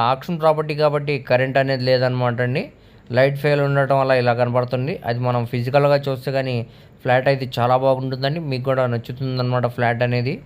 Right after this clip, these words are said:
So మనకి ఇది మాస్టర్ బెడ్‌రూమ్లో బాత్రూమ్ అనమాట అండి. So పై వరకు కూడా టైల్ ఫినిషింగ్ అనేది చేశారు. చూడొచ్చు మీరు ఇక్కడ వెంటిలేషన్ అడ్జస్ట్ పాయింట్ కూడా ఇచ్చారనమాట. So ఇప్పుడు మనం కిచెన్లోకి అయితే వెళ్తున్నామండి. ఇది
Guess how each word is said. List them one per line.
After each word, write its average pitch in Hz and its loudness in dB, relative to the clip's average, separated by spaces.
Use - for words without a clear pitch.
So - -4
మనకి 156 2
ఇది 151 2
మాస్టర్ 139 0
బెడ్‌రూమ్లో 147 2
బాత్రూమ్ 135 2
అనమాట 127 0
అండి. 143 -2
So 143 -4
పై 139 6
వరకు 143 0
కూడా 143 4
టైల్ 131 4
ఫినిషింగ్ 139 -2
అనేది 127 -4
చేశారు. 131 0
చూడొచ్చు 131 -2
మీరు 131 0
ఇక్కడ 135 2
వెంటిలేషన్ 135 0
అడ్జస్ట్ 127 -4
పాయింట్ 127 2
కూడా 123 0
ఇచ్చారనమాట. 120 0
So 165 -2
ఇప్పుడు 151 -2
మనం 147 4
కిచెన్లోకి 143 0
అయితే 135 2
వెళ్తున్నామండి. 131 -2
ఇది 120 -6